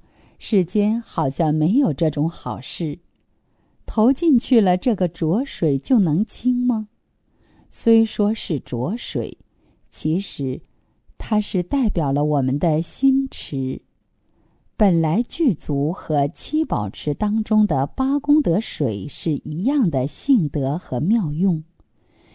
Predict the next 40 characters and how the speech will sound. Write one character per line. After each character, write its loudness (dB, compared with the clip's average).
因 8
为 6
我 0
们 0
执 0
着 -2
在 -2
这 -2
个 -4
妄 -2
念 0
上， -10
我 2
们 2
不 -2
知 -2
道 -2
它 -8
本 -4
来 -6
是 -6
清 0
净 2
的， -4
是 -2
平 0
等 -4
的， -10
是 0
具 0
足 -2
一 -4
切 -4
智 -2
慧、 -2
无 0
量 0
功 4
德 -2
的。 -6